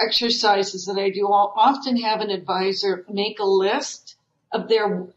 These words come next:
of the characteristics of their worst favorite client,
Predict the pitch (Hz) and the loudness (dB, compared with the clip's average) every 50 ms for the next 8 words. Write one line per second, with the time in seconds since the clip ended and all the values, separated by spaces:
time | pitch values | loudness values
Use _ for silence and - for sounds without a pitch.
0 | - - _ _ _ - 190 180 214 220 - - - 285 269 311 320 320 - 262 | -20 -20 _ _ _ -4 -2 0 -2 -2 -2 -2 0 2 2 2 2 -2 -4 -4
1 | 220 208 220 220 214 - - 226 226 - - - - - - - - 214 202 196 | 2 2 2 2 2 0 -2 -2 -2 -2 -6 -6 -8 -8 -6 -2 -2 0 0 0
2 | 185 175 180 220 220 240 277 - - - - - - - _ _ - _ _ _ | -2 0 2 2 4 4 2 0 -4 -6 -10 -14 -20 -20 _ _ -20 _ _ _
3 | 220 208 208 202 202 208 208 208 208 - _ _ _ _ _ - - - 185 170 | 2 2 4 4 2 0 -2 -4 -8 -10 _ _ _ _ _ -20 -12 -10 -10 -8
4 | 170 151 - - _ - | -8 -12 -16 -18 _ -20